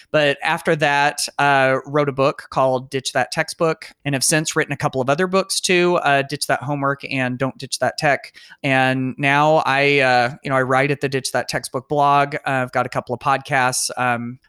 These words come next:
privileged to get to do professional development with, uh, teachers really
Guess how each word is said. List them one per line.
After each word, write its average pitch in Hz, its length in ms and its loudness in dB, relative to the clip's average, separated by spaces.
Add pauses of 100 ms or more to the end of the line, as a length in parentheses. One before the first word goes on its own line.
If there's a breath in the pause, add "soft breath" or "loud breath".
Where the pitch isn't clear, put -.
privileged 147 380 -2
to 143 80 -10
get 139 140 -8
to - 80 -10
do 135 120 -2
professional 131 480 -2
development 123 500 0
with, 123 520 0
uh, 123 380 2
teachers 143 500 -4
really 139 420 0